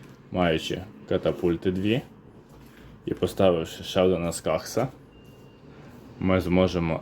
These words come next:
захистити одну з цих карт. Тобто від страти. Якщо суперник кине страту, у нас би померли дві катапульти, так вона залишиться лише одна. Другу, відповідно, ми можемо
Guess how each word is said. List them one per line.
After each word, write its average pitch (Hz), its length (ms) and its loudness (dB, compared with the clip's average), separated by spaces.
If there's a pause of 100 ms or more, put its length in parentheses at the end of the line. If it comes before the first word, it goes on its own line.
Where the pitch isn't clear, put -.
захистити 92 840 0
одну 90 340 2
з - 80 -8
цих - 220 -10
карт. - 240 -4 (880)
Тобто 85 340 -2
від 90 200 4
страти. 80 380 -2
Якщо - 200 -8
суперник 82 540 -4
кине 82 220 -4
страту, 101 560 -2 (260)
у - 40 -8
нас 90 180 0
би 87 160 0
померли 85 480 0
дві 82 180 -2
катапульти, 110 680 -2 (500)
так 101 240 2
вона 87 320 -2 (280)
залишиться 87 540 0
лише 82 280 -2
одна. 80 320 -8 (400)
Другу, 120 340 4
відповідно, 95 580 0
ми 90 140 2
можемо 87 580 0